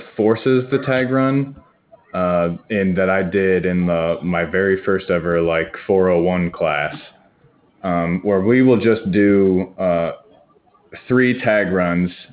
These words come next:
and they're, they're extremely forced, and it tries to be extremely quick so that we can, it, like, a tag run may not always work, but it's just about, like, kind of finding the pattern. So let's see, for example,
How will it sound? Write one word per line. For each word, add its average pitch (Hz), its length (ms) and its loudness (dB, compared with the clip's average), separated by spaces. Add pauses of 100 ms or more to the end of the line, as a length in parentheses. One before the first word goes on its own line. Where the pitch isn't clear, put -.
(100)
and 92 180 -2
they're, 92 380 0
they're 95 240 0
extremely 117 480 0
forced, 101 340 2
and 95 100 -2
it 92 300 -4
tries 101 280 0
to 101 60 -6
be 92 200 -2
extremely 92 420 -2
quick 87 540 -4 (420)
so 95 120 2
that 92 100 2
we 90 120 -2
can, 87 480 -2 (600)
it, 101 180 -4
like, 90 160 -2
a 92 100 -4
tag 110 220 0
run 98 520 0
may 104 320 2
not 104 300 2
always 113 360 4
work, 143 300 0
but 95 120 0
it's 92 180 -4
just - 220 -4
about, 92 300 0
like, 92 260 -2
kind 98 180 -2
of 87 180 -6
finding 95 440 -2
the 82 80 -4
pattern. 120 580 -4 (720)
So 87 800 0 (300)
let's 90 180 -8 (120)
see, 82 200 -4
for 85 140 -4
example, 80 880 -4